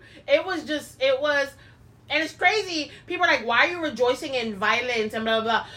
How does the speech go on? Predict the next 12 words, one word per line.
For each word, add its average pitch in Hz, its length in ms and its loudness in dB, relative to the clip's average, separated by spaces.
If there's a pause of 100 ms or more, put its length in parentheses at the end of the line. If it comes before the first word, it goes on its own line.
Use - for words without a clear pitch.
(120)
Because 320 280 4
there's 302 240 2
too 330 120 0
many 370 240 -2
times 247 400 2
we've 254 220 -2
watched 277 340 4
George, 233 280 2 (180)
George 240 260 6
Floyd, 294 460 8 (1200)
Philando 247 400 12
Castile. 269 680 4